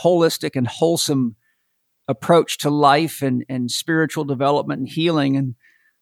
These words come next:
and I just realized after even about ten minutes listening to you,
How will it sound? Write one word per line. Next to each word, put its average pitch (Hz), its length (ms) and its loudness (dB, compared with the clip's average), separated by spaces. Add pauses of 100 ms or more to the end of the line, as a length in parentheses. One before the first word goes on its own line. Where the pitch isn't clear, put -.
(120)
and 139 140 -2
I 147 80 4
just - 480 -6 (460)
realized 147 600 2
after 147 360 0
even 135 300 -4
about 139 360 -2
ten 160 280 0
minutes 156 320 -2
listening 143 400 -2
to 143 140 -4
you, 135 220 0